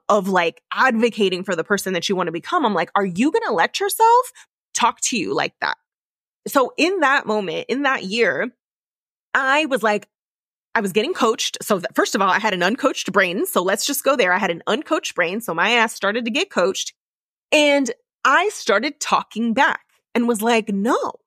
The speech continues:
I'm not gonna just sit here and talk to myself this way. Like, how do I think shit's gonna change? How is it gonna change, Mariela, if you talk to yourself like this?" I'm literally telling myself, going on to sales calls, telling myself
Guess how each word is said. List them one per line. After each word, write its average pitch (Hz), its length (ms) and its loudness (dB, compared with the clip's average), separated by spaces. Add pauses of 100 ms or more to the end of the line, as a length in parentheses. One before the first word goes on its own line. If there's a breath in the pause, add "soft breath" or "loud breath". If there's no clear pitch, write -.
(120)
I'm 294 260 2
not 453 180 4
gonna 269 220 2
just 220 360 0
sit 220 180 0
here 208 280 2
and 190 180 0
talk - 260 -4
to 214 80 -4
myself 240 360 2
this - 160 -6
way. 381 120 4
Like, 311 180 4
how 349 280 0
do 349 80 -2
I 359 100 -2
think 302 260 -4 (180)
shit's 220 280 0
gonna 190 180 -4
change? - 380 -10
How 359 200 2
is 285 60 -2
it 294 60 -4
gonna 269 160 0
change, 180 300 -6
Mariela, 170 380 2 (380 loud breath)
if 285 180 4
you 247 80 2
talk 233 220 2
to - 80 -2
yourself 175 260 -2
like - 180 -4
this?" - 280 -8 (480)
I'm 240 120 0
literally 359 560 2
telling 359 320 -2
myself, 214 320 0
going 302 280 2
on 294 120 2
to 277 60 -2
sales 302 320 2
calls, 185 340 0
telling 294 340 -2
myself 190 520 0